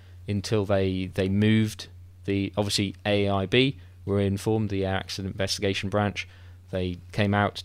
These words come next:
took lots of photos and gathered all the evidence that they needed, and then they agreed, uh, to, to move the aircraft,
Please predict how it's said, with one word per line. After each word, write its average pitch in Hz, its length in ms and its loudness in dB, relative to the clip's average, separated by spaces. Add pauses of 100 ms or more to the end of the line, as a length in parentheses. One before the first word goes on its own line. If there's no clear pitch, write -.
took - 200 -8
lots - 200 -4
of 95 80 -12
photos 101 600 0
and 90 320 -6 (120)
gathered 95 320 -2
all 90 100 -2
the 95 140 0
evidence 95 400 -4
that - 140 -8
they 92 160 -2
needed, 98 380 0 (420)
and 98 140 0
then 98 140 2
they 95 180 2
agreed, 98 560 0 (220)
uh, 92 320 -6
to, 92 220 -4
to 92 200 -8
move 101 480 0 (320)
the 98 140 -2
aircraft, 98 520 -4